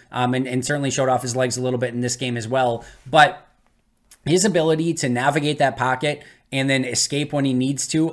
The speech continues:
while also keeping his eyes downfield, those can, th-, those type of things can result in some really big plays, as we've seen with Aaron through the course of time and his ability to buy time and, and, and scramble around and, and make those explosive plays. So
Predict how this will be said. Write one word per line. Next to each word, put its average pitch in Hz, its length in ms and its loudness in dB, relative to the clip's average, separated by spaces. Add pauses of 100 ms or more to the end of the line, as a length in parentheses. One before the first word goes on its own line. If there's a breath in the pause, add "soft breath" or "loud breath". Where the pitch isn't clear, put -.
while 123 200 -2
also 139 360 2
keeping 151 260 -4
his 135 140 -2
eyes 135 240 0
downfield, 147 640 -2 (300 loud breath)
those 190 320 2
can, 160 420 0
th-, 165 160 0
those 185 220 0
type 175 160 2
of 139 80 -10
things 151 200 0
can 139 200 -2
result 123 420 0
in 120 80 -2
some 123 180 -2
really 123 200 2
big 117 200 -4
plays, 127 320 -2
as 107 120 -10
we've 117 180 -4
seen 131 240 -2
with 120 160 -4
Aaron 123 300 -2
through 123 100 -6
the 107 100 -6
course 113 280 -6
of 104 80 -10
time 113 360 -2 (280 loud breath)
and 117 100 -4
his 131 160 0
ability 117 380 0
to 107 80 -4
buy 110 220 -6
time 110 360 -4
and, 113 180 -6
and, 113 280 -6
and 113 160 -8
scramble 110 400 -4
around 104 260 -4
and, 107 160 -8
and 113 140 -6
make 110 160 -6
those 110 180 -8
explosive 107 500 -8
plays. 104 300 -10
So 127 240 0